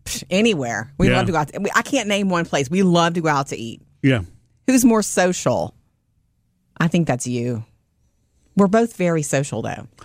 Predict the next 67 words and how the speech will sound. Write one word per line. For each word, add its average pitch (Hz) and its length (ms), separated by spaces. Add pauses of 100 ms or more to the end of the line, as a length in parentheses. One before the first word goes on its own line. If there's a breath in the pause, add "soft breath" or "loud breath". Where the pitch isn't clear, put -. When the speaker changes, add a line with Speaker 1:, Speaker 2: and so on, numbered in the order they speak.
(280 loud breath)
Speaker 2:
We 190 140
are 226 140
very 151 300
social, 165 600
Speaker 1:
But 190 140
there 233 160
Speaker 2:
but 254 80
Speaker 1:
are 240 40
times 240 340
when 208 100
I 202 100
shut 214 220
it 190 80
off, 170 360
when 170 100
I 175 140
need, 190 520 (380 soft breath)
I 170 100
Speaker 2:
Yeah, 131 80
Speaker 1:
need 123 60
Speaker 2:
when 135 80
Speaker 1:
to 156 60
Speaker 2:
you're 185 80
Speaker 1:
co-, 185 160
go 175 180
into 185 160
myself, 185 560
and 151 80
Speaker 2:
Yeah, 113 80
Speaker 1:
I 175 120
Speaker 2:
when - 0
you're 233 160
Speaker 1:
won't 254 100
be 226 60
Speaker 2:
tired. 147 80
Speaker 1:
talking 160 260
to 143 40
somebody 143 380
in 131 120
the 131 80
drive-thru 131 420
at 120 80
the - 60
pharmacy, 131 460
and 139 120
you 170 100
will. 151 540 (520 loud breath)
Speaker 2:
Yeah, 170 160
Speaker 1:
So 170 240
I'm 190 200
Speaker 2:
I - 20
Speaker 1:
not 208 160
Speaker 2:
do. 196 60
Speaker 1:
as, - 180
I, 170 220 (100)
I 190 220
shut 208 320
it 156 120
down 165 360
and 151 80
go 147 180
inward 147 400
more 139 180
often 135 300
than 127 180
you. 113 300
Speaker 2:
Yeah, 110 240